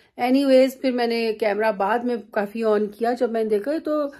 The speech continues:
उसको threats दे रहा है, लड़ रहा है और उसको इशारे कर रहा है कि "आओ, आओ, मैं देखता हूँ तुम किस तरह मेरे, मुझसे आगे निकलते हो।"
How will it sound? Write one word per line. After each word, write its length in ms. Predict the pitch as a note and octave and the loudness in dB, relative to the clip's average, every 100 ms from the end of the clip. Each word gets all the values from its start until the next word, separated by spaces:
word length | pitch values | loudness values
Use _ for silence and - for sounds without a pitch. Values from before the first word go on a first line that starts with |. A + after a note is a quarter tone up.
| - _ - | -20 _ -14
उसको 240 | A#3+ C#4+ | -4 -4
threats 320 | C#4+ B3+ C4 | 0 2 2
दे 180 | A#3+ C4 | 2 4
रहा 120 | C#4 | 4
है, 60 | D#4 | 4
लड़ 260 | C4 B3 | 4 4
रहा 100 | C#4+ | 4
है 60 | F4 | 4
और 120 | F#4+ | 2
उसको 220 | C#4+ - | 0 -4
इशारे 400 | D4+ - A#3+ A#3+ | -4 2 2 2
कर 180 | C4+ C4 | 0 0
रहा 100 | C4 | 0
है 60 | C#4+ | 0
कि 100 | C#4+ | 0
"आओ, 220 | B3+ C4+ | 2 4
आओ, 200 | C4+ D4+ | 4 2
मैं 200 | C4+ A#3+ | 0 0
देखता 240 | A#3 A#3 | -2 -2
हूँ 100 | C4+ | -6
तुम 120 | C4+ B3 | -6 -6
किस 300 | C4 - - | -8 -8 -2
तरह 220 | C4+ C#4 | 0 0
मेरे, 340 | C4+ B3 A#3+ A3+ | 0 0 0 -2
मुझसे 280 | A#3+ A3 - | -8 -8 0
आगे 280 | A#3 G3+ G#3+ | 0 2 0
निकलते 420 | G#3+ G3 F3 F3 | -2 -2 -4 -4
हो।" 180 | F#3 F3+ | -4 -6